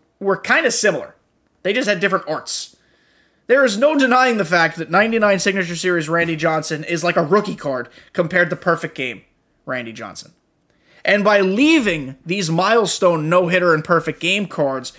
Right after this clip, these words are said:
until later on in the year, we don't get stressed about facing them for eight months. Remember how often we faced Justin Verlander, uh,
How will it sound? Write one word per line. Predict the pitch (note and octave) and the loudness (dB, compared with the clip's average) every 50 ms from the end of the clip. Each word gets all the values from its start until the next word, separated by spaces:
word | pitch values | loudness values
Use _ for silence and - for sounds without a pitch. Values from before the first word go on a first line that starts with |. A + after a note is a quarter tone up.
| - - - | -20 -12 -10
until | - D3+ - - E3 | -8 -6 -4 -4 -2
later | D#3 D3+ D3+ D#3+ F3 F3 F#3+ F#3 | -2 0 0 0 0 0 0 2
on | G3 G3+ G#3 G#3 | 2 2 2 2
in | A#3 A#3+ | 0 -2
the | B3+ C#4 | -2 0
year, | C#4 D#4+ E4 D#4 C4 A#3+ A#3 A#3 A3+ A#3 - _ _ _ _ _ - - - - | 2 2 4 6 6 6 6 4 2 -2 -10 _ _ _ _ _ -20 -20 -16 -6
we | C3+ E3 F3 | -4 -2 0
don't | D#3+ G3 G#3 A#3 A3+ - - | 2 0 0 0 -2 -8 -4
get | F3 F#3+ F3+ E3+ - | -2 -2 -2 -2 -4
stressed | - - - - - - A3+ G#3 A3 - | -8 -12 -12 -6 -2 -2 -2 -2 -2 -6
about | G3 F3 F3 - - - | -6 -6 -6 -6 -6 -6
facing | - G3 F#3 - E3+ E3+ | -6 -6 -6 -6 -10 -10
them | E3 D#3 | -10 -10
for | D#3+ - C#3+ - _ | -12 -12 -14 -12 _
eight | - - - - - | -12 -12 -12 -10 -10
months. | F3+ F#3 - - - - - - - _ - | -10 -10 -10 -10 -14 -16 -18 -20 -12 _ -2
Remember | G3 G3+ A3 C4+ C#4+ C#4+ D4+ D4 C#4 - - _ | 0 2 2 2 2 2 2 0 0 -4 -8 _
how | A3+ A3+ A#3+ A#3 A3 - _ - | -2 -2 -2 -2 -4 -10 _ -4
often | F3 F#3 G#3+ G#3 - A3+ G#3 F#3+ | -4 -2 -2 -2 -2 -4 -4 -2
we | G#3 G#3+ | -4 -6
faced | G3 - - G#3 G3 F#3 E3+ | -4 -2 0 0 0 0 0
Justin | - G#3 G3 - - - F3 F3 | 0 0 0 0 -2 -6 -8 -8
Verlander, | D3 D3 D#3+ F3+ F#3+ G3 F#3+ F3+ F#3 F#3+ F#3 F#3+ F#3+ F#3+ F#3 - _ _ _ _ _ _ _ _ _ | -4 0 2 2 4 4 2 2 0 0 0 -2 -2 -4 -6 -10 _ _ _ _ _ _ _ _ _
uh, | - C#3+ C3+ C3+ C3+ C3 B2+ B2 | -8 -6 -4 -4 -2 -2 -4 -4